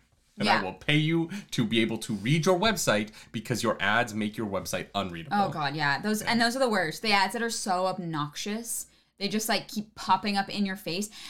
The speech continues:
Speaker 2: and you'll be, like, trying to read something, and then it gets in the way, and then you get, you get rid of it, and you scroll a little
Speaker 1: Hmm.
Speaker 2: bit, and it gets in the way again. You're
Speaker 1: Yeah.
Speaker 2: like, "God, fucking."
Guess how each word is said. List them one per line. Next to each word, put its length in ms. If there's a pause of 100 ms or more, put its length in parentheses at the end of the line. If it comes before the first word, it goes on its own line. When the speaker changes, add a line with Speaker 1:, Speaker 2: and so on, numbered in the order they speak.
Speaker 2:
and 160
you'll 80
be, 80
like, 180
trying 220
to 80
read 220
something, 280
and 120
then 80
it 80
gets 180
in 80
the 60
way, 340 (220)
and 100
then 80
you 60
get, 240
you 100
get 220
rid 140
of 100
it, 180
and 100
you 60
scroll 280
a 20
little 160
Speaker 1:
Hmm. 60
Speaker 2:
bit, 100
and 180
it 80
gets 220
in 80
the 60
way 200
again. 160
You're 120
Speaker 1:
Yeah. 80
Speaker 2:
like, 120
"God, 80 (140)
fucking." 120